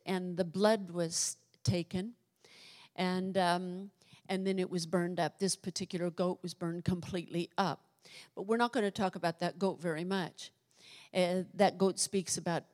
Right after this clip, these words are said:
about Jesus as well. But there was another goat.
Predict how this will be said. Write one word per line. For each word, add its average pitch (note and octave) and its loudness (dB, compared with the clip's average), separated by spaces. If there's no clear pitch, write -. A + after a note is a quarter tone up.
about F3+ 2
Jesus D#3+ -2
as E3+ -2
well. F#3+ 4
But F#3+ -4
there D#4+ 2
was F4 -2
another G4 -6
goat. - -8